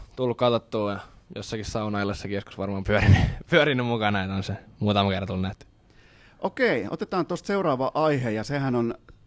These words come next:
Speaker 2: se, että miten susta tuli, Montrealin media on aika tiukka, ja siellä otetaan todella tosissaan se, että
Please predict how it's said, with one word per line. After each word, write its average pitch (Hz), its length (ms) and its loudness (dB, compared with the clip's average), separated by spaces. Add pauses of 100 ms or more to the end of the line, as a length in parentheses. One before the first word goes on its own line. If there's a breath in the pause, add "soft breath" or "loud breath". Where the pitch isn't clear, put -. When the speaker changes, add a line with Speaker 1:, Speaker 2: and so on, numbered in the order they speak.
(500)
Speaker 2:
se, 175 280 -6
että 127 300 -6
miten 196 400 -2
susta 151 360 -2
tuli, 113 520 -2 (340)
Montrealin 196 440 0
media 131 320 4
on 104 80 0
aika 117 240 0
tiukka, 110 440 -2
ja 95 80 -4
siellä 156 220 0
otetaan 113 380 -2
todella 143 280 2
tosissaan 117 560 2
se, 117 200 0
että 101 320 -4